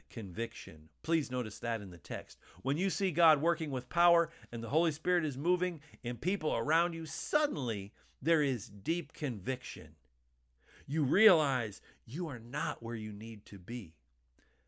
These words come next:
There's a sin that you don't want in your life, or maybe you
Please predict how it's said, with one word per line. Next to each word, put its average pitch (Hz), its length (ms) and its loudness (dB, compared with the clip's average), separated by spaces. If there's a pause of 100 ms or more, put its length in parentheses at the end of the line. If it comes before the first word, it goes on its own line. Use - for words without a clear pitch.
(320)
There's 139 200 0
a 131 100 -4
sin 202 500 0
that 120 120 -4
you 165 120 -4
don't 156 200 0
want 170 200 -2
in 151 80 -6
your 135 140 -2
life, 135 260 0 (200)
or 170 140 2
maybe 185 460 2 (240)
you 165 320 0